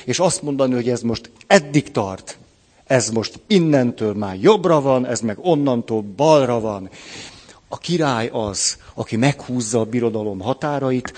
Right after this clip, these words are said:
a harcos az, aki azt megvédi. Ugye, és itt már is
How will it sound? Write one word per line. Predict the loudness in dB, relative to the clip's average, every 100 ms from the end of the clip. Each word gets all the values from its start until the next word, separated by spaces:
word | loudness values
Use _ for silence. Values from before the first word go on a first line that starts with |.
| -8
a | -2
harcos | 2 2 0 -6 -4
az, | -4 -2
aki | -4 -4 -4
azt | -2
megvédi. | -2 0 0 0 0 -2 -8 -10 -18 _ _ _ -20 -8 0
Ugye, | 2
és | 2 0
itt | -4 -10 -2
már | 2 2 2
is | 0 0 -2